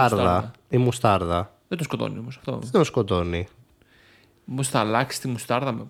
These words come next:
Speaker 2: κάτι άλλο, όχι.
Speaker 1: Γενικά μουστάρδα δεν θα έφτανε εξ αρχής στον Bauer.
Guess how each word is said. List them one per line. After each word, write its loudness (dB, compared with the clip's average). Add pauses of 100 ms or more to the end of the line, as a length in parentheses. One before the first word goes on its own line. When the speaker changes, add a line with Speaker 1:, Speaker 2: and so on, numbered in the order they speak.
Speaker 2:
κάτι -6
άλλο, -4
όχι. -8 (1900)
Speaker 1:
Γενικά 2
μουστάρδα 4
δεν 2
θα 0
έφτανε 2
εξ -2
αρχής 0
στον 0
Bauer. 4